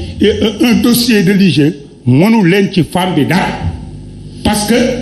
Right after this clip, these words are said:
ñi, ñiy détourné mooy ñi nga xamante ni dañoo ñëw ci pouvoir bi ñuy ñëw indaale wuñ dara, yoruñu dara. C'est une femme qui s'est faite, moo njëkk a def déclaration de patrimoine am.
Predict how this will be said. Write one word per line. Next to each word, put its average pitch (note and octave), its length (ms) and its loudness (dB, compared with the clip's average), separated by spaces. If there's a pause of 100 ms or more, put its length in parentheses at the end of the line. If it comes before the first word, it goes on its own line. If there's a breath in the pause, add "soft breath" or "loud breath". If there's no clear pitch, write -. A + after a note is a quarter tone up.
(240)
ñi, D4 560 2
ñiy D#4+ 320 2
détourné A3+ 480 2
mooy C4 180 2 (100)
ñi A#3+ 60 4
nga C#4+ 100 2
xamante B3 360 2
ni G#2+ 120 0 (300 loud breath)
dañoo C#4+ 260 4
ñëw B3+ 260 4
ci - 60 2
pouvoir G#3+ 380 2
bi B3 80 4
ñuy C4 160 4
ñëw A3 120 2 (120)
indaale G3 360 2
wuñ D3 160 2
dara, F3 460 -4
yoruñu F#3 380 2
dara. - 360 -4
C'est C#4 200 0
une A3+ 200 4
femme A#3+ 260 0
qui A#3+ 100 0
s'est G#3+ 200 2
faite, - 500 -4
moo B3+ 200 4
njëkk C4+ 240 0
a C4+ 60 0
def A3+ 180 0
déclaration G#3 560 0
de E3+ 80 4
patrimoine F3 600 2
am. A2 80 0